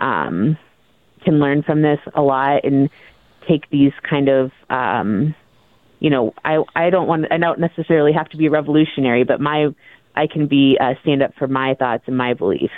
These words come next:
Um, and just doing that is revolutionary in itself.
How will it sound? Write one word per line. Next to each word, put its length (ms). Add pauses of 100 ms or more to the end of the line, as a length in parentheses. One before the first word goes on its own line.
(800)
Um, 600 (320)
and 260
just 220
doing 300
that 300
is 100
revolutionary 800
in 80
itself. 440